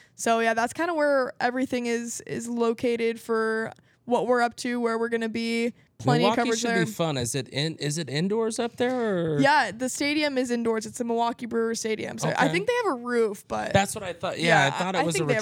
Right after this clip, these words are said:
Speaker 1: have a
Speaker 2: retractable
Speaker 1: roof.
Speaker 2: roof.
Speaker 1: Mm-hmm.
Speaker 2: Okay, well, that's good. Yeah, I interviewed Kyle and his brother and his dad back when I was first starting the podcast, and it was at the Wired Training Center.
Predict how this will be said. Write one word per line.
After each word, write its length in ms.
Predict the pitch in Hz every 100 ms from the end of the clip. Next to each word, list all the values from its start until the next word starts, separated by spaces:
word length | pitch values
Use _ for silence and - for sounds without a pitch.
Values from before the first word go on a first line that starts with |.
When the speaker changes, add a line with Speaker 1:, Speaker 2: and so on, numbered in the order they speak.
| 160
Speaker 1:
have 180 | 151 110
a 20 |
Speaker 2:
retractable 240 | - 131
Speaker 1:
roof. 380 | 123 135 113 -
Speaker 2:
roof. 100 | -
Speaker 1:
Mm-hmm. 360 | 262 240 233 214
Speaker 2:
Okay, 280 | 160 - 131
well, 120 | 139
that's 240 | 147 156 -
good. 240 | 156 139
Yeah, 200 | 147 151
I 100 | 156
interviewed 480 | 170 214 190 190 170
Kyle 480 | - 160 160 165 147
and 220 | 135 143
his 140 | 147 120
brother 440 | 131 120 113 117 - - _
and 160 | 123 139
his 160 | 127
dad 400 | 110 123 123 110
back 300 | 107 117 117
when 140 | - 117
I 80 | 113
was 400 | 113 104 - -
first 300 | 127 127 -
starting 420 | 127 123 117 117
the 100 | 113
podcast, 800 | - 120 117 - 120 117 117 -
and 80 | 104
it 60 |
was 160 | 92 104
at 280 | 110 117 -
the 80 |
Wired 360 | 117 117 117 113
Training 400 | - 117 120 110
Center. 400 | - 101 92 87